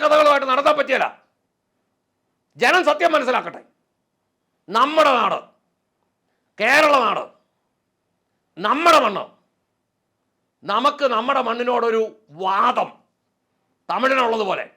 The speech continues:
കന്നഡക്കാരനുള്ള പോലെ, മറ്റ് സ്റ്റേറ്റുകാരനുള്ളതുപോലെ, മറ്റ് രാജ്യക്കാരനുള്ളതുപോലെ മലയാളിക്ക് മലയാളി എന്നൊരു വാദം വേണം. ഇതുണ്ടായാലേ നമുക്ക് പോകാൻ പറ്റുള്ളൂ.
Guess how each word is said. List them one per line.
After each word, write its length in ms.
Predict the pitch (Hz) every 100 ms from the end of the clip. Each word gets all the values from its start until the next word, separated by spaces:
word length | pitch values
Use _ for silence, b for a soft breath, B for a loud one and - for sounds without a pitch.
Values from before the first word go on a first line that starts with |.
| _ _ _ _ -
കന്നഡക്കാരനുള്ള 720 | 185 247 269 233 247 240 214 202
പോലെ, 160 | 160 110 _ _ _ _ 175
മറ്റ് 200 | 220 269
സ്റ്റേറ്റുകാരനുള്ളതുപോലെ, 880 | 262 262 262 269 240 220 196 170 135 - _ -
മറ്റ് 220 | 214 240 277
രാജ്യക്കാരനുള്ളതുപോലെ 840 | 240 254 262 254 233 214 214 190 139 - b b 185 214
മലയാളിക്ക് 800 | 233 254 277 269 262 247 208 165 208 - _ _ 156 190
മലയാളി 500 | 208 240 254 247 240 220
എന്നൊരു 220 | 214 190 190
വാദം 340 | 190 233 214 185
വേണം. 200 | 185 - _ _ _ _ _ _ _ _ 202
ഇതുണ്ടായാലേ 340 | 240 240 233 214
നമുക്ക് 180 | 202 196
പോകാൻ 140 | 196
പറ്റുള്ളൂ. 280 | 170 143 107